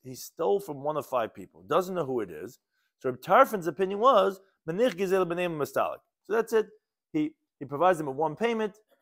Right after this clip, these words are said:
and he's absolved of his obligation. And because we say, "Okay, my name is Cheskes Mari," we, uh, out of doubt, Beis Din cannot compel him to, to pay besides for his, uh, moral obligation to pay.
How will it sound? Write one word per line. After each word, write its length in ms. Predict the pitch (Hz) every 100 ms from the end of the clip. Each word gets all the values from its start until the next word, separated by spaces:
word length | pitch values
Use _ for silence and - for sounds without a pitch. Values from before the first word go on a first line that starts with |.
| _ -
and 100 | 156
he's 140 | 143
absolved 380 | 135 160 165 143 -
of 120 | 139
his 100 | 131
obligation. 600 | 131 117 117 104 92 - - _ _ _ _ _ _ _ _
And 280 | 123 135 139
because 300 | 143 180 180
we 60 | 202
say, 140 | 302
"Okay, 220 | 220 214
my 120 | 220 220
name 80 |
is 80 | 202
Cheskes 320 | 208 202 202
Mari," 300 | 208 214 202
we, 100 | 170
uh, 520 | - 156 165 - - 180
out 80 |
of 100 | 196
doubt, 320 | 180 202 185 - _ _ _ -
Beis 180 | 180 165
Din 100 | 165
cannot 240 | 165 160
compel 300 | 151 143 135
him 120 | 131
to, 300 | - 123 120 - _ _
to 80 | 127
pay 460 | - 147 127 113 110 _ _
besides 480 | 113 - 143 135 131
for 140 | -
his, 300 | 120 117 104 _ _ _ -
uh, 260 | 107 101 98
moral 360 | 113 127 117
obligation 640 | 107 95 95 104 98 - 85
to 80 | 78
pay. 160 | 80